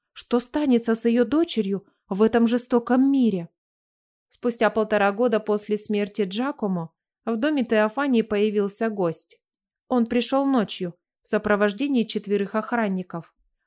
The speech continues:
Пусть и одетых с вызывающей простотой, их можно было бы принять за ремесленников, но всё же не способных скрыть свою выправку и ту плавность движений,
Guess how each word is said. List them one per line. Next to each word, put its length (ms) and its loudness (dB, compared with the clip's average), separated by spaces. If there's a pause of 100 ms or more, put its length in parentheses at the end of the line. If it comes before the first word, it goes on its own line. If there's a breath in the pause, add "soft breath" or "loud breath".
(120)
Пусть 380 -4
и 100 0
одетых 680 0
с 140 -14
вызывающей 640 0
простотой, 720 -4 (300)
их 160 -6
можно 280 4
было 240 2
бы 140 2
принять 400 0
за 100 2
ремесленников, 840 -2 (540)
но 160 2
всё 180 2
же 140 0
не 120 0
способных 600 0
скрыть 520 -4
свою 420 0
выправку 720 -4 (280)
и 100 -2
ту 160 -4
плавность 540 -2
движений, 640 -2